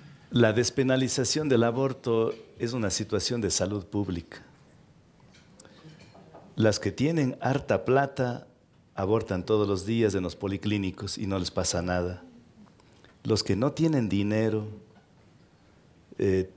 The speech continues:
tienen que irse, primero, no van a los policlínicos porque no tienen dinero.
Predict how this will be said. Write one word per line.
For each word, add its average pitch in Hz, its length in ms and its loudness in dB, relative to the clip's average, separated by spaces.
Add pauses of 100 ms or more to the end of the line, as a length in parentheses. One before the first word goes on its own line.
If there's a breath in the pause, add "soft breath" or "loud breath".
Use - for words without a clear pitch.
tienen 117 360 2
que 104 140 2
irse, 104 1040 0 (180)
primero, 127 400 -2 (160)
no 113 180 2
van 160 220 0
a 107 100 -2
los 87 80 -6
policlínicos 104 560 -4
porque - 200 -8
no 87 100 -4
tienen 90 240 -2
dinero. 107 480 -4